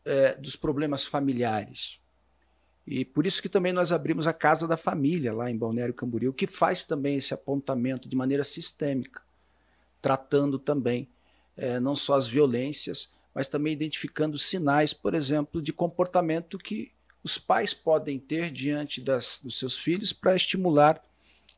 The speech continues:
crenças fortalecedoras, a, a autoidentidade, né? Ela, a, a,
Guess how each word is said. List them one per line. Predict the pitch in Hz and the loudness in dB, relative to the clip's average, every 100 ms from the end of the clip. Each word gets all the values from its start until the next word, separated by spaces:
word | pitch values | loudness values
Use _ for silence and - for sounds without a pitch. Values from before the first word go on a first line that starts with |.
| - | -2
crenças | 165 196 185 170 - | 0 4 4 4 2
fortalecedoras, | - 185 - 185 170 165 - 120 139 127 120 - | 2 -2 0 -2 2 0 0 4 4 4 0 -8
a, | 104 | -6
a | 110 139 131 131 | -2 -2 0 4
autoidentidade, | 156 180 175 139 165 160 139 120 143 135 113 | 4 2 -4 -4 -4 -4 0 8 8 8 4
né? | 113 127 175 - _ _ _ - | 0 2 2 0 _ _ _ -8
Ela, | 123 131 127 - | -2 -2 -2 -2
a, | 120 | 0
a, | - | -2